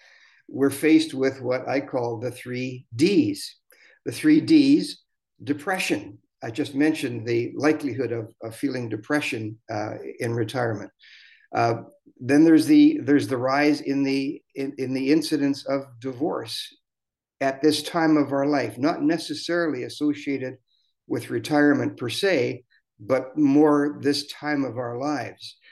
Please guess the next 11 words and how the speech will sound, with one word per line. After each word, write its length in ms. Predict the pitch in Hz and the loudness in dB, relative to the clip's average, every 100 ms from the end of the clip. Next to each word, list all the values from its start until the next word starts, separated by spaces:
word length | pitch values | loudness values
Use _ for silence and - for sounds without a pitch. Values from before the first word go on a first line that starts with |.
| _ _ | _ _
And 120 | 120 | -8
some 200 | 117 175 | -2 2
of 100 | 165 | 2
the, 160 | 123 110 - | 0 -6 -10
the 200 | 123 127 | -6 -6
statistics 960 | - - 117 - 226 - 156 147 - - | -6 -10 -6 -4 -4 -2 -4 -4 -12 -10
with 260 | 139 123 131 | -8 -6 -8
respect 500 | 120 - 151 151 - | -10 -2 -2 -2 -2
to 80 | 139 | -2
the 240 | 131 127 | 0 2
increase 580 | 156 151 139 135 - | 0 2 0 -2 -4